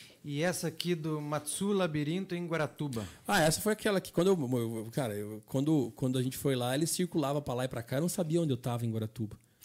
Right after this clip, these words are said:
Speaker 1: Ah,
Speaker 2: Não
Speaker 1: que
Speaker 2: é
Speaker 1: você falou
Speaker 2: possi-, é,
Speaker 1: do
Speaker 2: não é possível alguém se achar nesse negócio aqui. E hoje é engraçado, porque hoje quem, quem navega lá conhece até de cabeça o mapa inteiro, né? Mas eu juro que falava, "Não, não tem como alguém se achar aqui."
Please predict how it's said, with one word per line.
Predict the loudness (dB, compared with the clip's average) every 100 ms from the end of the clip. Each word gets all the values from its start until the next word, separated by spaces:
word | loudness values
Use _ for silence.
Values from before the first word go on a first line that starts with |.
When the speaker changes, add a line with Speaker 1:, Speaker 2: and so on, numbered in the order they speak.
| 2
Speaker 1:
Ah, | 8 8
Speaker 2:
Não |
Speaker 1:
que | 8
Speaker 2:
é |
Speaker 1:
você | 6
falou | 8 8 8
Speaker 2:
possi-, | 8
é, | 8
Speaker 1:
do | 8
Speaker 2:
não | 6
é |
possível | 2 0 0
alguém | 0 0
se | -2
achar | -4 -2
nesse | -4 -4
negócio | -4 -4 -6 -8
aqui. | -10 -10 -10 -16 -10 2
E |
hoje | 4 4
é | 4
engraçado, | 2 2 0 -2
porque | -4 -4 -2
hoje | 0 -2 -6 _ _ _ _ _ -8
quem, | -6 -6 -10
quem | -6 -2
navega | 0 2 2 2
lá | 0
conhece | 0 0 2
até | 0 -2
de | -4
cabeça | -4 4 4 4
o | 2
mapa | 0 -2 -2
inteiro, | -4 -2 0 0 0
né? | -2 -6 -10 -20 -4
Mas | 2
eu | 2
juro | 4 2 2
que | 0
falava, | 0 0
"Não, | 0
não | 0 0
tem | 0 0
como | 0
alguém | 0 0 -2
se | -4
achar | -4 -6
aqui." | -8 -10